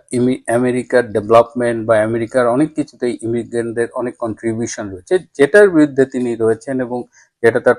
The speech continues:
পলিটিক্যাল কমিটমেন্ট ছিল, ইললিগাল ইমিগ্রেশন। ইললিগাল ইমিগ্রেশনে নিয়ে কারো কোনো আপত্তি নেই, কিন্তু এবার ক্ষমতায় এসে তিনি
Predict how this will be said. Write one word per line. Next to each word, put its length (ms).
পলিটিক্যাল 500
কমিটমেন্ট 520
ছিল, 140
ইললিগাল 520
ইমিগ্রেশন। 640
ইললিগাল 480
ইমিগ্রেশনে 760
নিয়ে 340
কারো 220
কোনো 260
আপত্তি 420
নেই, 200
কিন্তু 280
এবার 340
ক্ষমতায় 480
এসে 240
তিনি 380